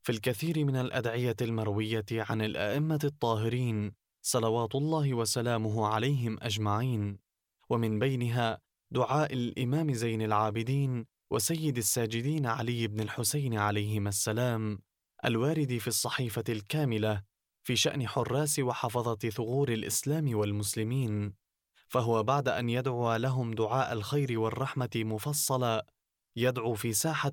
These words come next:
الرب بشأن أعدائهم الذين يواجهونهم:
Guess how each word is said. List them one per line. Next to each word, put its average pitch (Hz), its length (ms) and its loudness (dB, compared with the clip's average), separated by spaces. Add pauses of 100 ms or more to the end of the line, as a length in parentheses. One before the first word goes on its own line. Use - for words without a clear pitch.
الرب 127 300 -2
بشأن 117 600 -2
أعدائهم 110 880 0 (380)
الذين 120 460 2
يواجهونهم: 107 1300 0